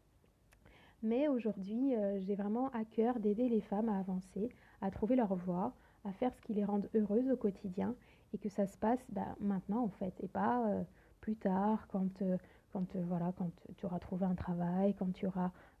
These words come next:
quand tu seras mariée, quand tu auras des enfants, ou quand tes enfants s-, auront quitté le nid,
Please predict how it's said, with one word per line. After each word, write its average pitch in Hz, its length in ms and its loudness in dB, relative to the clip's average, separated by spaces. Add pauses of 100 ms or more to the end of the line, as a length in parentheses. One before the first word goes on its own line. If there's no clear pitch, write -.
(100)
quand 196 120 -2
tu 196 120 -6
seras 185 220 -2
mariée, 196 680 -2
quand 185 160 -2
tu 202 80 -2
auras 185 280 2
des 190 200 2
enfants, 196 600 -2
ou 202 200 -2
quand 208 140 2
tes 214 180 6
enfants 208 240 2
s-, - 200 -2
auront 208 260 6
quitté 214 340 -2
le 240 120 4
nid, 214 360 2